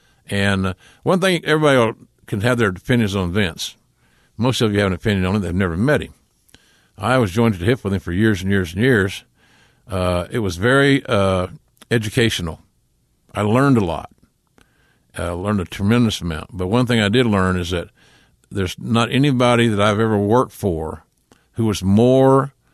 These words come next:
of a patriot, who loved their country more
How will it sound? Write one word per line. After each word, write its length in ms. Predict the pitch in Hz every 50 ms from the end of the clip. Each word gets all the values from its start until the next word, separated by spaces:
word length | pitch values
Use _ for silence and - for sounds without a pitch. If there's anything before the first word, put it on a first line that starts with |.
| _ _ _ _ -
of 300 | 104 104 104 98 92 - -
a 420 | 117 107 98 98 95 92 92 - - _ -
patriot, 500 | - 123 127 127 - - 80 73 - - _ _ _ _ _ _ _ _ _ _ _ _ _ _ _ _ _ _ _
who 120 | - 98
loved 320 | 92 92 110 127 143 139
their 100 | 143 139
country 400 | - - 143 151 151 - - 90
more 400 | 82 80 76 78 82 85 90 -